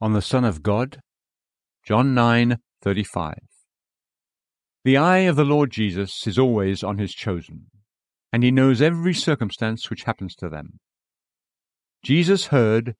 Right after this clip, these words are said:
that they had cast him out. Our Lord had done too much for this man to forget him. Where grace has performed a great work, its memory lingers. As it is written,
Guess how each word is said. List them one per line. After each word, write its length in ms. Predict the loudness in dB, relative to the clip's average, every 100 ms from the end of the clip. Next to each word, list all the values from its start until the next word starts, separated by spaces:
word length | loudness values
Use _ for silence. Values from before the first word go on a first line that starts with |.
| -10
that 140 | -4
they 120 | 0
had 180 | 0 -2
cast 340 | -2 -4 -2 -6
him 100 | -6
out. 340 | -8 -14 -20 _ _ _ _ _ _ _ _ _ _ -8
Our 140 | -2
Lord 280 | 2 4 4
had 180 | 2 0
done 180 | 0 0
too 220 | 0 2
much 340 | 2 -2 -8
for 120 | -8
this 200 | -6 -6
man 380 | -4 -2 -2 -4 -8 -6
to 60 |
forget 360 | -6 -6 -8 -8
him. 220 | -12 -18 _ _ _ _ _ _ _ _ _ _ _ -2
Where 140 | 0
grace 360 | 2 2 2 0
has 120 | -2
performed 520 | -2 0 2 2 0
a 40 | -2
great 280 | 0 -2 -2
work, 480 | -4 -4 -8 -20 _ _
its 240 | -10 -6 -2
memory 480 | 0 0 0 -2 -6
lingers. 720 | -6 -6 -6 -10 -14 -16 -16 _ _ _ _ _ _ _ -4
As 180 | 0 2
it 100 | 2
is 140 | 2
written, 380 | 2 -2 -6 -16